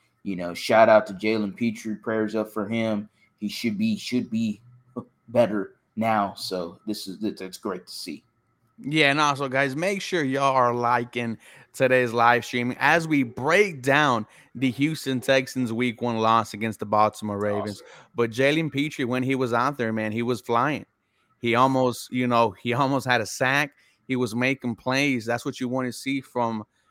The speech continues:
Speaker 2: you know, one of the captains on your team. Derek Stingley was locked down, targeted two times, one
Speaker 1: <laughs>
Speaker 2: catch allowed for twenty yards. I don't think that was P I against Odell Beckham Junior, but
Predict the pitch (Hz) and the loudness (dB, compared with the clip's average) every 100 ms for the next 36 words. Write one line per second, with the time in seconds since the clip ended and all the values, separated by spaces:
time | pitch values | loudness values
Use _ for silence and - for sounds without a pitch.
0 | _ 123 123 117 113 131 127 120 - 139 | _ -2 2 2 2 0 -2 -4 -2 0
1 | 127 135 127 117 113 113 107 101 - 156 | 0 0 -2 -2 0 0 -2 -6 -6 -6
2 | 170 - _ _ _ _ _ _ _ _ | -6 -10 _ _ _ _ _ _ _ _
3 | _ 120 151 226 - - 202 175 131 107 | _ 2 4 4 2 0 2 2 0 2
4 | 117 113 104 - - _ _ _ _ _ | 2 2 0 -8 -12 _ _ _ _ _
5 | _ _ _ - 170 226 226 - - 185 | _ _ _ 4 6 6 0 -4 -4 -6
6 | 190 120 110 101 101 - _ _ _ _ | -4 -4 -4 -6 -12 -18 _ _ _ _
7 | 113 143 233 220 208 185 185 165 156 156 | -2 2 2 2 0 0 0 2 4 4
8 | 160 127 - - 143 180 175 120 101 98 | 0 -4 -6 0 0 2 2 2 2 -2
9 | 107 - _ _ _ _ - 175 208 175 | -6 -14 _ _ _ _ 4 6 6 2
10 | 147 135 131 120 113 - 131 120 110 110 | 0 2 4 4 2 -2 -2 2 4 2
11 | 104 113 101 117 117 110 107 104 107 101 | 0 -4 -4 -2 -2 0 -2 -2 -6 -6
12 | 113 104 104 101 98 98 _ _ _ _ | -10 -8 -8 -8 -10 -14 _ _ _ _
13 | _ 123 | _ -2